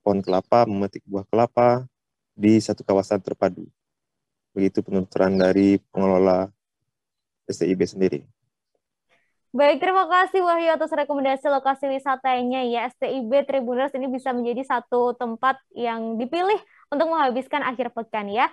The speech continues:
Speaker 2: Tadi Wahyu juga sempat berbincang dengan Direktur bumdes Apar Mandiri, ada Fadil Muhammad.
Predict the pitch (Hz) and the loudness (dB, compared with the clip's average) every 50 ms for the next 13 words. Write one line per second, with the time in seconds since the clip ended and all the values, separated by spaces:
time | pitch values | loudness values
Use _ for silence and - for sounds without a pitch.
0 | - - - _ - 311 - 381 392 415 427 403 392 427 330 349 269 320 381 - | -4 -20 -14 _ 0 2 2 4 4 4 6 6 6 4 4 2 0 0 -2 -2
1 | 381 302 339 285 269 320 302 254 285 285 285 277 320 349 320 277 277 277 277 277 | -2 -2 -2 -2 0 -2 -2 0 -2 -2 0 0 0 0 0 0 0 0 0 2
2 | 262 254 254 254 - 285 277 285 247 247 254 247 247 240 269 285 - - 254 247 | 2 2 0 0 -2 -2 0 0 0 0 -2 -2 -2 -2 -4 -4 -4 -6 -4 -4
3 | 247 247 247 240 240 240 240 240 247 226 220 302 349 - - 247 254 - 262 233 | -4 -6 -4 -4 -2 -2 -2 -2 -2 -2 -2 -2 -2 -4 -4 -4 -4 -4 -4 -6
4 | 220 233 233 233 233 240 247 226 226 233 285 | -4 -6 -8 -8 -8 -6 -6 -6 -2 -2 -2